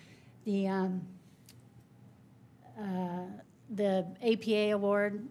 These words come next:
that was a lot of work by our team. I know I've mentioned it before. It was two and a half years working on that project, and it was, you know, uh, Nick,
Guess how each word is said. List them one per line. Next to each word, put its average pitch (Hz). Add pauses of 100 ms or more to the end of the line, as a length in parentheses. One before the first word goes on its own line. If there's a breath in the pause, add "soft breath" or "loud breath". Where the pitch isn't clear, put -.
(120)
that 214
was 226
a 214
lot 185
of 185
work 190 (220)
by 196
our 190
team. 196
I 185
know 185
I've 185
mentioned 190
it 202
before. 190
It 180
was 185
two -
and 214
a 196
half 190
years 185 (100)
working 196
on 180
that 180
project, 180
and 185
it 185
was, 185 (440 loud breath)
you 202
know, 190 (220)
uh, 180 (180)
Nick, 208